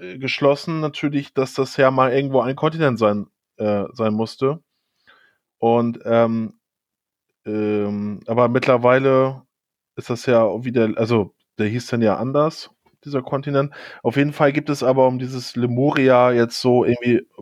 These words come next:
fünfhundert verschiedene Romane, die so, die sich darum halt drehen und, ähm,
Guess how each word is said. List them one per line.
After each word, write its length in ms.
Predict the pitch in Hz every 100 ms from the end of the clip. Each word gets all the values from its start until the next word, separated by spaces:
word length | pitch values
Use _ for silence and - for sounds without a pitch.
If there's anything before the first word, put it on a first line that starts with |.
| 92
fünfhundert 640 | - 143 143 139 131 120
verschiedene 360 | 123 - 127 120
Romane, 640 | 120 113 123 120 120 156 _ _ _ _ _ _ _ - - - _ _ _ _
die 160 | 120 117
so, 320 | 113 113 110
die 100 | 127
sich 180 | 120 113
darum 360 | 113 107 104 104
halt 140 | 104
drehen 480 | - 107 104 98 92
und, 400 | 104 104 98 92
ähm, 480 | 90 95 92 90 90